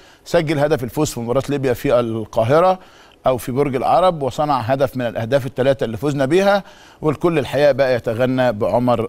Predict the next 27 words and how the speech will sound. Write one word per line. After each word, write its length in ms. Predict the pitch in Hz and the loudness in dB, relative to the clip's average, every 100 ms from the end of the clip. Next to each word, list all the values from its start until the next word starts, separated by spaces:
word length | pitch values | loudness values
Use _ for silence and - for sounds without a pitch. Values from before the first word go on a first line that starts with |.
| 104 | -2
مرموش. 520 | 107 107 95 - - | 0 0 -2 -10 -4
عمر 240 | 120 131 | -2 0
مرموش 340 | 123 120 139 - | -2 -4 -4 -4
الآن 240 | - 135 | 0 0
متألق 640 | 135 123 135 156 180 - - _ _ _ | 0 -2 0 0 -2 -4 -20 _ _ _
في 260 | 147 151 | 0 0
شتوتجارت 560 | 127 151 151 143 202 202 _ - | 0 0 0 2 0 -2 _ -10
وبيأدي 1000 | 123 127 131 123 110 107 - 135 113 120 | -2 4 4 2 -2 -4 -2 -2 -2 -6
بشكل 400 | 95 - 135 120 | -6 -4 -4 0
أكتر 340 | 110 - 123 | -2 0 -2
من 100 | 117 | -2
رائع 420 | 113 151 185 202 - - - - | 0 2 4 2 -2 -20 -20 -2
رغم 260 | 160 156 143 | 0 2 0
هزيمة 340 | 127 151 147 | 0 0 -2
قاسية 380 | - 123 - 139 | -2 -6 -2 -2
اليوم 280 | 135 143 120 | 0 0 0
أمام 260 | 127 135 | 0 0
بايرن 280 | 127 139 131 | 2 2 0
ميونخ، 300 | 143 196 - | 0 -2 -2
لكنه 460 | 151 156 147 135 123 - - - | -2 0 0 0 -2 -10 -16 -4
عادي 260 | 123 131 | -2 -2
إنك 160 | 120 113 | -4 -4
تخسر 320 | 143 - 123 | -6 -4 -4
من 180 | 110 113 | -4 -4
بايرن 340 | 135 127 120 | 0 0 0
بأربعة 380 | 107 104 117 120 | -4 -2 0 0
وخمسة، 480 | 117 - 135 - | 0 -2 -2 0